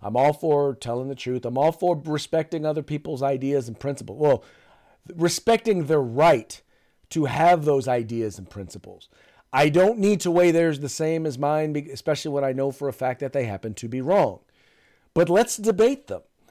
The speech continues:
But let's also debate them on a fair playing field where facts are facts, 'cause you are entitled, you may be entitled to your opinion, but you are not entitled to your own facts.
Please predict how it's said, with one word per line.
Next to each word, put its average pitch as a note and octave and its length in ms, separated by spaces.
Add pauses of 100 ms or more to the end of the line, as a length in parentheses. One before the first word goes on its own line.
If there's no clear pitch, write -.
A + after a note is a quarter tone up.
(360)
But D#3+ 100
let's A3 220
also B3 340
debate D#3 320
them D#3 140
on C3 160
a C3 60
fair G#2+ 280
playing A#2 360
field A2 320
where A#2 120
facts A2+ 500
are E3 80
facts, A2+ 480
'cause A2 200
you A#2+ 100
are A#2+ 80
entitled, C#3 480
you C#3+ 100
may D3 120
be D#3 80
entitled D#3 320
to F3 60
your F#3 80
opinion, A#2 360
but A#2 140
you C3+ 80
are C3 60
not B2+ 160
entitled G3 400
to A3 80
your G3+ 220
own G3+ 120
facts. E3+ 640